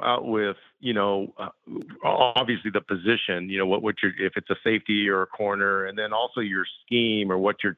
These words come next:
trying to get out of that player. What, what's the actual activity they're, they're going to be do-, doing? You know, is it a, is it a rangy backpedaling safety, or is it a press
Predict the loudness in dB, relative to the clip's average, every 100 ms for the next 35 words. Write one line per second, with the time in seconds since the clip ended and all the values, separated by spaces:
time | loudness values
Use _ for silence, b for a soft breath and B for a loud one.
0 | -4 2 2 2 0 -6 -4 0 2 2
1 | 0 -4 -8 -4 0 0 0 -2 -2 -4
2 | -6 _ -2 0 0 -2 -2 -4 -4 -4
3 | 0 2 2 0 0 -2 0 0 0 0
4 | -4 -4 -6 -6 -10 _ _ 2 2 2
5 | 0 0 0 0 0 0 0 -2 B B
6 | B B B -2 2 2 2 2 0 -2
7 | -4 0 0 0 -2 -4 -2 -6 -2 -2
8 | -2 0 0 0 -2 -4 -6 -2 -2